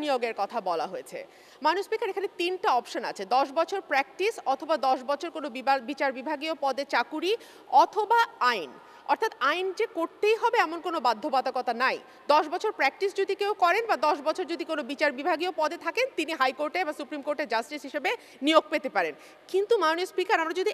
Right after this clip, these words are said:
একশো আঠেরো অনুচ্ছেদটা একটু দেখি, যেখানে ইলেকশন কমিশন গঠনের কথা বলা আছে, সেখানে কিন্তু ম্যান্ডেটরি করা হয়েছে যে ইলেকশন কমিশনার কিভাবে নিয়োগ করা হবে, গঠন প্রক্রিয়া কি হবে, সেই ব্যাপারে যেন একটি আইন করা হয়। এটা কিন্তু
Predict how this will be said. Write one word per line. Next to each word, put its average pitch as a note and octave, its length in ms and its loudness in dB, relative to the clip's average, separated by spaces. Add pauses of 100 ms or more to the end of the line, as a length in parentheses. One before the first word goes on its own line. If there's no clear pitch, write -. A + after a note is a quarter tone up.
(180)
একশো - 240 -4 (180)
আঠেরো A4 280 0 (100)
অনুচ্ছেদটা E4+ 540 -4
একটু D#4+ 120 -8 (100)
দেখি, B3 240 -2 (340)
যেখানে E4 200 -2 (180)
ইলেকশন G4+ 340 -2 (100)
কমিশন F4 360 2 (120)
গঠনের C4 400 -2
কথা G#3+ 160 -4 (120)
বলা E3 240 0
আছে, - 180 -12 (380)
সেখানে G4+ 360 0
কিন্তু A4 160 2 (180)
ম্যান্ডেটরি E4+ 540 2 (100)
করা F4 240 2
হয়েছে F#4 300 -6
যে E4+ 60 -6 (100)
ইলেকশন D#4+ 380 -8
কমিশনার F4+ 540 -2
কিভাবে F#4 300 -2 (120)
নিয়োগ D#4 160 -2 (100)
করা D#4+ 260 4
হবে, E4+ 200 0 (400)
গঠন G4+ 220 2 (100)
প্রক্রিয়া F4+ 400 0
কি E4 160 -4
হবে, D#4 200 2 (320)
সেই F4 240 2
ব্যাপারে D#4 320 2
যেন D#4 180 0
একটি F4 120 -4 (160)
আইন C4+ 140 0 (100)
করা E3 180 0
হয়। E3 240 -4 (240)
এটা D#4 160 -2
কিন্তু G#4+ 140 2